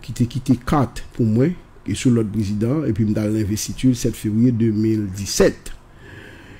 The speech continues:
Et à ce moment-là, et puis, relation était toujours kembe. Relation politique, bien sûr.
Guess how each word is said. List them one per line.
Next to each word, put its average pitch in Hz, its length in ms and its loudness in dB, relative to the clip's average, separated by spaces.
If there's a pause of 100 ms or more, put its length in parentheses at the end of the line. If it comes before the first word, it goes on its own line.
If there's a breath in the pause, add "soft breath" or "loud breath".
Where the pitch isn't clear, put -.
(180 loud breath)
Et 110 1000 2 (160)
à 113 80 -2
ce - 160 2
moment-là, 120 460 4 (1200 soft breath)
et 139 80 6
puis, 160 500 4 (680)
relation 143 420 6
était 127 140 4
toujours 117 260 2
kembe. 113 300 4 (1700)
Relation 98 320 -2
politique, 107 400 0
bien 131 140 6
sûr. 123 280 0